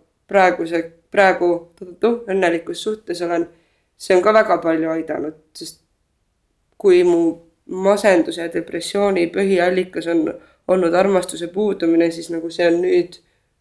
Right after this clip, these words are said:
olemas, siis on nagu raske nagu kuidagi sinna, noh, sinna, ütleme, sinna esialgsesse kohta tagasi minna. Aga vahepeal on ikka see, see,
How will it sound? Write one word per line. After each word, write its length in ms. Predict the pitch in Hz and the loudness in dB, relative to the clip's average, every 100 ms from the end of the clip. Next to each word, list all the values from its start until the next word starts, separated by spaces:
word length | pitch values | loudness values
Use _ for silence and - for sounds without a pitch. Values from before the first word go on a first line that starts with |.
| _ _ | _ _
olemas, 520 | 208 226 190 170 170 | 2 4 4 2 0
siis 140 | - 165 | -6 -4
on 120 | 175 | -4
nagu 220 | 170 170 | -2 -4
raske 420 | 180 190 - 165 | -4 -6 -8 -6
nagu 300 | 156 139 151 160 - _ _ _ _ _ _ _ _ _ _ _ _ | -4 -4 -8 -8 -14 _ _ _ _ _ _ _ _ _ _ _ _
kuidagi 320 | 175 165 127 | 0 0 0
sinna, 260 | 160 165 160 | 0 0 2
noh, 140 | 165 165 | -2 -4
sinna, 260 | 165 160 - _ _ _ - | -2 -4 -4 _ _ _ -12
ütleme, 340 | 160 160 156 | -10 -4 -4
sinna 320 | 160 160 156 156 156 | -4 -4 -4 -4 -4
esialgsesse 880 | - 175 175 165 151 - - - - | -4 -4 -2 -2 -2 -6 -14 -14 -8
kohta 340 | 175 165 - | -6 -8 -10
tagasi 400 | - 180 175 175 | -8 0 0 0
minna. 320 | 151 - 156 160 _ _ _ _ _ _ _ - | -4 -4 -8 -10 _ _ _ _ _ _ _ -2
Aga 240 | 170 170 | 0 2
vahepeal 460 | 175 208 214 170 165 | 2 2 0 -2 -2
on 120 | 175 | -2
ikka 260 | 196 - 165 | -4 -6 -8
see, 300 | 165 165 160 - _ _ _ _ _ _ _ _ _ _ | -6 -6 -6 -12 _ _ _ _ _ _ _ _ _ _
see, 260 | - 165 | -2 0